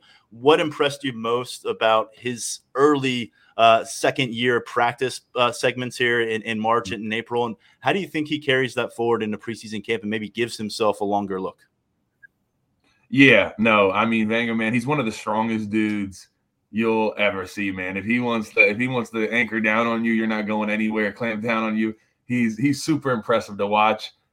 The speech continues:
Speaker 2: Um, so no, I mean, we're, we're real excited for him, but I mean, he's definitely, he's definitely, yeah. When you talk about the future of Penn State offensive line, I mean, definitely Venga, man. He's, he's, uh,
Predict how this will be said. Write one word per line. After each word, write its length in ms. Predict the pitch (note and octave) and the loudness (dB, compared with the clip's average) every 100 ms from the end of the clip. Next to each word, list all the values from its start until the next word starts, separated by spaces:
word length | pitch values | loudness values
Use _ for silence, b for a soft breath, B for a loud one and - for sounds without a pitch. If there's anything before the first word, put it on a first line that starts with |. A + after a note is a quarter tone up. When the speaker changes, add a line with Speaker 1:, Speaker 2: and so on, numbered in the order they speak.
| _ | _
Speaker 2:
Um, 540 | G#2 G#2 G2+ F#2+ F#2 F#2+ _ _ | -4 0 2 0 -2 -8 _ _
so 160 | - | -4
no, 80 | A2+ | 0
I 80 | G#2 | 0
mean, 140 | A2+ | 0
we're, 140 | B2 B2 | -2 -2
we're 260 | G#2+ B2+ | -4 -2
real 220 | A#2+ A#2+ | 2 2
excited 420 | A2 - A2 A2 G#2 | 2 0 -2 -2 -4
for 100 | G2+ | -4
him, 340 | G#2+ A2 A2 - _ | -2 -2 -4 -10 _
but 100 | A2 | -2
I 80 | A2 | 0
mean, 120 | A2+ | 2
he's 120 | A#2 | 0
definitely, 600 | G#2 A2+ - G#2+ G#2 G2+ G2 | 2 0 0 -4 -2 -4 -4
he's 220 | A2+ G#2+ | -4 0
definitely, 480 | A2+ G#2 G2+ G2 G2 | 0 0 -6 -6 -4
yeah. 140 | E2 E2+ | -4 -8
When 140 | F#2+ | -6
you 100 | G2+ | -6
talk 260 | G#2 A2 G2 | -2 -4 -4
about 240 | G2+ G2 | -4 -6
the 60 | - | -6
future 300 | - G#2 G2+ | -8 -8 -8
of 100 | F#2 | -10
Penn 160 | G2 F#2+ | -10 -8
State 160 | G2 | -6
offensive 260 | F2+ - F#2 | -6 -8 -8
line, 240 | F#2 F2+ | -6 -6
I 20 | |
mean, 160 | F2+ F#2 | -10 -10
definitely 400 | F#2+ F2+ F2 F2 | -8 -8 -10 -20
Venga, 340 | E2+ E2+ E2 E2+ | -14 -14 -14 -14
man. 180 | E2+ F2 | -10 -6
He's, 240 | F#2+ F#2 - _ _ _ | -4 -4 -8 _ _ _
he's, 280 | G#2 G#2 F#2+ | 2 4 6
uh, 400 | G2 G2 F#2 | 6 6 6